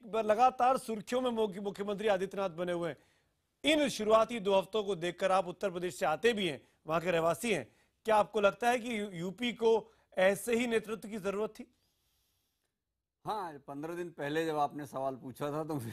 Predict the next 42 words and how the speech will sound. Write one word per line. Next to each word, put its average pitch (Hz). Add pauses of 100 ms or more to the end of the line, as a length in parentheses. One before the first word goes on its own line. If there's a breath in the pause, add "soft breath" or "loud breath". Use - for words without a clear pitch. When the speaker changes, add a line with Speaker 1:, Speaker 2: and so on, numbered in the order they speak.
(120)
Speaker 2:
बड़ा 147
अजीब 127
लगा 101
था 123
कि 120
अभी 113
वो 117
आदमी 107
कसम 117
खा 98
रहा 87
है 110
और 117
हम 107
यहाँ 101
पे 107
उसके 98
जजमेंट 98
देने 95
बैठ 90
जाएं। 90 (540 soft breath)
लेकिन 131 (200)
आज 165
जब 156
आप 139
ये 127
सवाल 117
पूछ 104
रहे 98
हैं 139
तो 180
कुछ 165
मसाला 101
है 78 (500 soft breath)
जिस 95
पर 120
की 117
बात 104
की 98
जा 87
सकती 76
है। 78